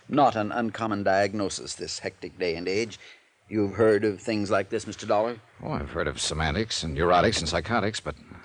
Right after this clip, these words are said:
Speaker 2: I'm not a doctor.
Speaker 1: Well, let me tell you, the psychotherapeutic side of medicine is by far the most challenging, and one in which I've had considerable experience.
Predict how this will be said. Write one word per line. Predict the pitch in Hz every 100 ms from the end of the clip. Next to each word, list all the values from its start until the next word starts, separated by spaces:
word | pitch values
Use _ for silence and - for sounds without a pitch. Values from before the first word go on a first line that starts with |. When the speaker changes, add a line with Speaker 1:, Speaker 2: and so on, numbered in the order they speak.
| -
Speaker 2:
I'm | 98
not | 120
a | 117
doctor. | 87 101 - - -
Speaker 1:
Well, | 107 107 110
let | 120
me | 135
tell | 110 107 107
you, |
the | 95 85
psychotherapeutic | - 98 104 - 92 - 113 -
side | - 95 85
of | 85
medicine | 87 82 95
is | 87
by | 87
far | 82 117 98 82
the |
most | 87 87 -
challenging, | 90 85 82 78 90
and | 92
one | 107 117
in | 107
which | 117 113
I've | 107 101
had | 113 101
considerable | 110 92 120 90 92
experience. | 101 - 135 104 - -